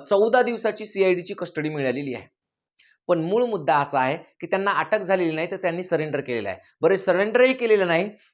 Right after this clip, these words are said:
तर मूळ मुद्दा असा आहे की त्यांचं भव्यदिव्य स्वागतच झालेलं आहे पुण्यामध्ये, असंच म्हणावं लागेल आपल्याला एकंदरीत जर चित्र पाहिलं तर. आता पुढे जाऊन सांगायचं असं की चौदा दिवसानंतर त्यांच्यासोबत काय होणार आहे,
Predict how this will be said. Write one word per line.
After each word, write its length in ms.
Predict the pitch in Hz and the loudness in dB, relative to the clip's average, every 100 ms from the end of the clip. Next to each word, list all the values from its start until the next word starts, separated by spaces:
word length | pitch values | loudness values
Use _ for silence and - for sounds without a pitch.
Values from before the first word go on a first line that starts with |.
| - | -6
तर 80 | 180 | -4
मूळ 240 | 160 190 | -2 -2
मुद्दा 300 | 220 190 165 | -4 -2 0
असा 200 | 160 156 | 0 0
आहे 100 | 160 | -2
की 100 | 180 | -2
त्यांचं 320 | 190 180 220 | -8 -6 -6
भव्यदिव्य 440 | 165 135 180 175 202 | -6 -2 -2 0 -4
स्वागतच 400 | - 160 190 220 | -2 0 0 -2
झालेलं 280 | 156 147 135 | 0 2 2
आहे 80 | |
पुण्यामध्ये, 460 | 123 117 117 101 90 - _ | 2 -2 -6 -6 -10 -14 _
असंच 300 | 139 147 254 | -4 -2 -4
म्हणावं 220 | 226 208 185 | -2 2 4
लागेल 200 | 165 151 | 4 2
आपल्याला 240 | 143 135 | 2 2
एकंदरीत 360 | 131 160 151 143 | 2 2 0 -2
जर 120 | 143 | -6
चित्र 260 | 143 131 143 | -6 -8 -4
पाहिलं 260 | 123 113 | -4 -4
तर. 80 | 101 95 _ _ - | -10 -20 _ _ -8
आता 180 | - | -6
पुढे 300 | 190 151 151 | -4 -2 -2
जाऊन 180 | 175 185 | 0 -2
सांगायचं 420 | 185 170 156 151 | -4 -6 -6 -4
असं 160 | 135 175 | -4 -6
की 120 | 185 | -12
चौदा 340 | 214 170 160 196 | -2 0 2 2
दिवसानंतर 480 | 190 190 190 180 185 | 0 -6 -6 -6 -6
त्यांच्यासोबत 520 | 170 156 160 156 160 | -8 -8 -8 -8 -4
काय 160 | 139 117 | -2 0
होणार 220 | 113 98 | 0 -4
आहे, 100 | 92 | -6